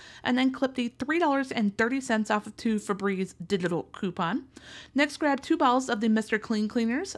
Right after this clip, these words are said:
They are six dollars and fifty cents for both bottles, and then clip the one dollar off of two Mister Clean digital coupon.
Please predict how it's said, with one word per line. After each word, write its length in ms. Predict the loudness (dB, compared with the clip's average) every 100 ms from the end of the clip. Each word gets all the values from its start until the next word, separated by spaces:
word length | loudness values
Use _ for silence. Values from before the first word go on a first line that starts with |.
| -4
They 200 | 0 2
are 160 | 0 -2
six 320 | -4 -6 -2
dollars 320 | 0 0 -2
and 200 | -2 -2
fifty 280 | -2 -2 -2
cents 280 | -2 -2 -2
for 120 | -2
both 240 | 0 0 0
bottles, 380 | 0 0 -2
and 80 | 0
then 120 | -2
clip 280 | 0 -2 -2
the 140 | -2 0
one 200 | 2 2
dollar 260 | 2 2
off 140 | 0 -2
of 100 | -4
two 160 | -4
Mister 280 | 0 -2 -4
Clean 400 | -4 -2 -2 -2
digital 380 | -2 -2 -2 -4
coupon. 540 | -6 -8 -6 -4 -4